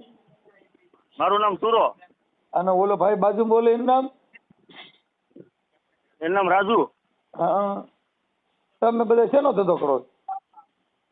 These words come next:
Speaker 1: અરે, કરવાનો.
Speaker 2: છે?
Speaker 1: કાંઈ કામ ધંધો જ કયો?
Speaker 2: ઓ, મારે પાસે હું, હું તો નાગ પકડવાનું કરું છું, લા.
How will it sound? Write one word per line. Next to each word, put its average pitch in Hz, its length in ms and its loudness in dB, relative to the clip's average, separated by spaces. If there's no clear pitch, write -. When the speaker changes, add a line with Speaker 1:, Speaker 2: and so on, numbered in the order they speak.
Speaker 1:
અરે, 240 220 2
કરવાનો. 165 480 0
Speaker 2:
છે? 202 180 0
Speaker 1:
કાંઈ 175 120 -4
કામ 226 240 0
ધંધો 214 300 0
જ 208 40 -4
કયો? 233 420 -2
Speaker 2:
ઓ, 110 160 -14
મારે 123 360 -2
પાસે 139 300 -4
હું, 135 220 -10
હું 131 80 -8
તો 139 100 -2
નાગ 151 200 0
પકડવાનું 156 500 -4
કરું 127 260 -6
છું, 120 80 -10
લા. 117 60 -8